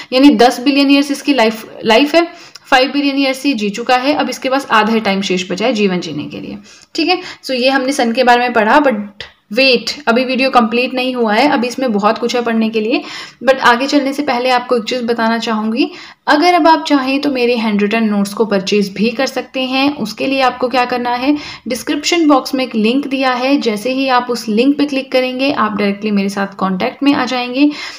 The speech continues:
plus जो भी आपको डाउट है, जो भी आपकी queries हैं, questions हैं, आप वहाँ पे पूछ सकते हैं, आपको सबके answers मिल जाएंगे। And ऐसा भी नहीं कि बहुत ज़्यादा हाई prices पे आपको मिलेंगे, बहुत ही ज़्यादा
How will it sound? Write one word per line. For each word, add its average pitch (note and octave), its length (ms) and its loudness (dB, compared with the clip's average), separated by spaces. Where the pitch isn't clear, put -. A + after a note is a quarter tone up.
plus B3+ 200 2
जो A#3+ 140 2
भी B3 100 2
आपको A#3+ 280 4
डाउट A3 420 4
है, A#3 140 4
जो A3 140 2
भी G#3+ 80 2
आपकी G#3 280 0
queries A3+ 440 2
हैं, A#3 140 0
questions G#3+ 480 -4
हैं, A3+ 140 2
आप G3 240 0
वहाँ F#3+ 180 2
पे F#3 120 -2
पूछ B3+ 300 -4
सकते B3 320 -4
हैं, B3+ 200 -2
आपको F#3+ 320 -2
सबके G3+ 340 -4
answers G3+ 360 -2
मिल G#3 200 0
जाएंगे। B3+ 420 0
And A3+ 300 0
ऐसा A#3+ 200 0
भी E4+ 120 0
नहीं F4 220 0
कि F4 100 2
बहुत A#3 460 4
ज़्यादा B3 280 4
हाई G#3 420 2
prices A3 680 -2
पे A3 120 -4
आपको F#3 280 0
मिलेंगे, G3 380 0
बहुत C4+ 500 2
ही D4+ 100 -2
ज़्यादा C4 400 0